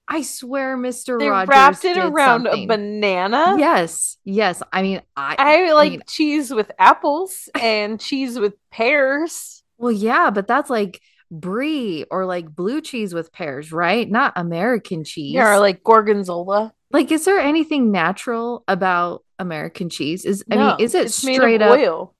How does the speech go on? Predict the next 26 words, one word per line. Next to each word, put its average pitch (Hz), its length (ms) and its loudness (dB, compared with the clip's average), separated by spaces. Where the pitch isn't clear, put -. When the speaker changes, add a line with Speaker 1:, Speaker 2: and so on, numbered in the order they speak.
Speaker 1:
it's 214 300 -4
straight 226 380 0
up 202 180 -2
just, 208 240 -6
like, 175 460 -6
made 185 460 -2
out 170 160 -2
of 165 100 -12
a 170 60 -16
factory? 151 640 -10
<laughs> 226 200 -8
Speaker 2:
I'm 262 180 -2
pretty 440 320 0
sure 415 240 2
it's - 180 -6
not 254 200 2
even 220 260 -2
actually 202 480 -2
called 202 460 0
cheese 220 340 -8
on 196 320 0
the 175 140 -6
package. 180 960 -8
Speaker 1:
It's 302 120 -16
like 226 300 -4
cheese. 240 440 -2